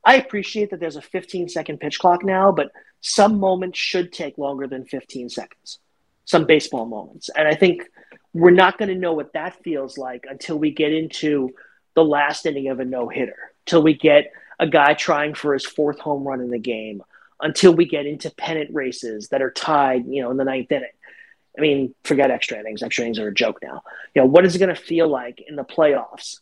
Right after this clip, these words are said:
when these moments, we don't have that second to stop and kinda savor it all?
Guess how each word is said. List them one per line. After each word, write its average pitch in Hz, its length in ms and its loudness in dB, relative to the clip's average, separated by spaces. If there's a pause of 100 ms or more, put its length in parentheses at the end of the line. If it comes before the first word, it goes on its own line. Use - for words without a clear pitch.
when 151 220 -4
these 143 240 -4
moments, 147 440 -2
we 143 60 -4
don't 151 240 -2
have 147 400 -2
that 135 220 -6
second 143 480 -4
to 135 60 -8
stop 135 420 0
and 120 120 -8
kinda 127 240 -6
savor 120 460 -2
it 113 80 -8
all? 107 240 -14